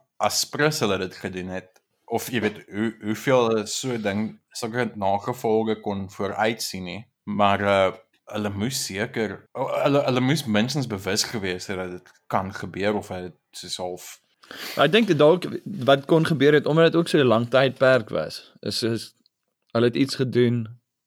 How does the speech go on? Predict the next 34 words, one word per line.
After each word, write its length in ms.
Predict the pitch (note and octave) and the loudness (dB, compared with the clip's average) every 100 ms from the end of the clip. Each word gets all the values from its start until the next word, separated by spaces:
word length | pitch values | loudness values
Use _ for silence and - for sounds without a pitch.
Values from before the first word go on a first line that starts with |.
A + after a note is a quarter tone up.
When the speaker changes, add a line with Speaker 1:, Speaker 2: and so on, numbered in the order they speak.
| _ | _
Speaker 2:
en 120 | G#2+ G#2+ | -4 0
dan 380 | A2+ G#2+ G#2 - _ _ _ _ | 0 0 -2 -10 _ _ _ _
is 160 | A#2+ A#2 | -6 -2
daar 240 | A#2+ A#2 A2 | 4 4 6
'n, 320 | A2 G#2 G2+ - _ _ | 4 4 0 -8 _ _
'n 120 | A#2+ A#2 | 4 4
effek 380 | - C3 B2 | 4 2 4
daarvan 540 | C3 B2 - B2 A#2+ A#2+ | 4 4 4 4 4 4
en 60 | |
dan 80 | A2 | 2
sou 140 | G#2+ A#2+ | 0 -2
so, 140 | C#3 | -2
"Oh, 480 | - - C#3 A#2+ G#2+ | -2 2 4 4 4
well, 260 | B2+ A#2+ A2 | 4 6 6
this 200 | C3+ - | 2 2
was 160 | D3 | 4
unexpected, 720 | B2 A#2 A2 - A2+ A2 D3+ | 4 4 2 2 2 4 0
maar 140 | D3+ B2+ | 2 0
kom 200 | C3+ C3+ | 2 4
ons, 340 | C3 B2+ A#2+ B2 | 4 4 2 4
eh, 300 | A#2 A2+ A2 | 6 6 4
gaan 200 | C3 A2 | 0 2
aan 220 | A2 C#3+ | 2 2
met 100 | A2+ | 0
dit," 160 | E2 E2+ | 0 -2
of 140 | - | -4
"Kom 180 | A2 A#2 | 0 2
ons 460 | A2+ G#2+ - - _ | 2 0 -6 -16 _
sit 240 | - A#2+ | -4 -2
bietjie 220 | A2 A2+ G2+ | 0 2 4
effort 480 | B2 C#3 B2+ A2+ - | 4 4 2 0 0
in 180 | B2 B2 | 2 4
om 140 | A#2 | 4
daai 320 | A2+ A#2+ A#2 | 4 4 2